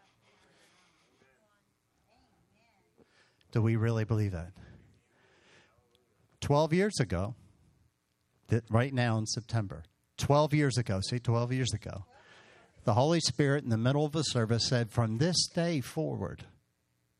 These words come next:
and he u-, he had to use an, a, you know, I mean, we, we could look for the thunder like John when Jesus got baptized. "This is my beloved Son, whom I am well pleased."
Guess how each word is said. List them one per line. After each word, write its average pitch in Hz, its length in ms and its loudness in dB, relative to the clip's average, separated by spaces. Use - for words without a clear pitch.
and 123 140 0
he 131 60 0
u-, 156 260 0
he 131 120 4
had 160 160 2
to 160 60 4
use 143 280 2
an, 123 200 -2
a, 120 120 0
you 120 100 -2
know, 120 80 4
I 107 40 0
mean, 110 280 0
we, 120 160 0
we 127 140 4
could 131 320 2
look 117 200 0
for 113 140 0
the 95 140 0
thunder 113 500 0
like 101 240 -2
John 113 480 -2
when 98 200 -2
Jesus 107 340 -4
got 95 220 -6
baptized. 92 680 -4
"This 95 240 2
is 90 180 -2
my 90 180 2
beloved 98 480 2
Son, 87 680 0
whom 98 220 2
I 101 140 -2
am 92 100 -2
well 104 180 2
pleased." 117 640 -4